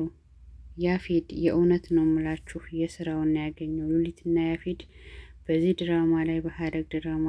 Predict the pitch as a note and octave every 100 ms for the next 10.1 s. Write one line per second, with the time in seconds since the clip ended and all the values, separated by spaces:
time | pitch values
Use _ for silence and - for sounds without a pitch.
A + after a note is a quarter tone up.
0 | D#3 E3 E3+ - E3+ D#3+ _ D#3+ E3 -
1 | - - - - E3+ D#3+ E3 D#3+ D#3+ D#3+
2 | - E3+ E3 D#3 D3+ D3+ - E3 D#3 D#3
3 | D#3 D#3 D#3 - D#3 - _ _ _ _
4 | - F3+ - G3+ F#3+ - F3 E3+ - E3+
5 | D#3+ D#3 - E3+ F3 - - - - -
6 | - E3+ E3+ E3+ E3+ - E3+ - E3 -
7 | E3 E3 F3 E3+ E3 E3 E3+ E3 E3 -
8 | E3+ D#3+ D#3+ D#3+ D#3+ D#3+ D#3 D#3 D#3+ E3
9 | E3+ F3 - - E3 D#3+ D#3+ D3+ D#3 D#3
10 | D#3